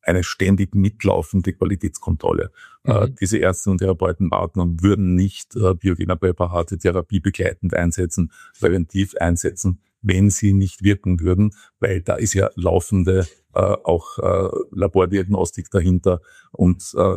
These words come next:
Speaker 1: die stehen ja, unsere Präparate stehen ja jeden Tag praktisch am Prüfstand,
Speaker 2: Mhm.
Speaker 1: äh, draußen in den Praxen, äh, und, äh, da sind wir sehr stolz drauf,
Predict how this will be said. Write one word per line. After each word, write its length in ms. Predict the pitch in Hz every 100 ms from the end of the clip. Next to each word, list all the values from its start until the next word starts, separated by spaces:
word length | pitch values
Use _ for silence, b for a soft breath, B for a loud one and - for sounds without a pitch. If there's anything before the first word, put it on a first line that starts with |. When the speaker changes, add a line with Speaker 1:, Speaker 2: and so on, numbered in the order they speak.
| -
Speaker 1:
die 80 | 90
stehen 260 | - 90
ja, 140 | 92 92
unsere 300 | - 87 90
Präparate 480 | 92 82 - - 92
stehen 240 | 92 87
ja 100 | 90
jeden 540 | 85 82 95 98 87
Tag 420 | - 92 92 82 - _
praktisch 520 | - - - - -
am 160 | 80 80
Prüfstand, 640 | - 98 - - 82 90 _ B B
Speaker 2:
Mhm. 100 | -
Speaker 1:
äh, 160 | 95 - -
draußen 540 | - 90 - 95 98
in 240 | - 90 90
den 160 | 92
Praxen, 580 | - 87 - - 90 85 b b -
äh, 220 | 95 98
und, 580 | - - 101 82 - -
äh, 300 | 87 87 85
da 100 | 87
sind 160 | 87 95
wir 80 |
sehr 180 | 92 82
stolz 360 | 78 82 85 -
drauf, 240 | 92 82